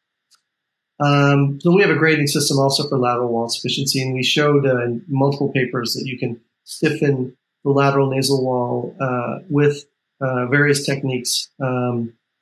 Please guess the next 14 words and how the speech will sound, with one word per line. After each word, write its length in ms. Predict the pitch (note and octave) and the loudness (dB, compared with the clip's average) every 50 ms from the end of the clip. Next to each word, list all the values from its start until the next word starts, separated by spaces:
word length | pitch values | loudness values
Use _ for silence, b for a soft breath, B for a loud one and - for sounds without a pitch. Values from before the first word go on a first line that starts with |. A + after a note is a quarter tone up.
| _ _ _ - | _ _ _ -8
uh, 160 | B2+ A#2+ A#2+ A2+ | -6 -6 -4 -2
and 200 | C3+ C3+ B2+ A#2+ | -2 -2 0 0
get 280 | C#3 D3 D3 D3 - - | 0 0 0 -2 -4 -4
the 100 | C#3+ C3+ | -4 -2
grade 260 | - D3+ D3 D3 C#3 | 0 0 0 2 0
to 80 | C#3+ C3+ | 0 0
go 160 | C#3+ C#3 B2+ | 0 0 0
down 240 | C3 E3 F3+ F3+ - - C#3+ | 0 0 0 -2 0 0 0
and 120 | C#3 C3+ | 0 0
their 100 | B2+ A#2+ | -2 -4
obstructive 460 | A#2+ A#2+ - - C#3+ C3 - - - | -6 -6 -6 -4 -4 -4 -4 -4 -6
symptoms 400 | - - C3 - - A#2+ A2+ A2 | -4 -4 -4 -4 -6 -6 -6 -6
to 160 | - - A#2 | -6 -6 -6
improve. 500 | A2 G#2+ G#2+ - - C#3 B2+ A2+ G#2 A2 | -6 -6 -6 -4 -2 -2 -2 -2 -4 -6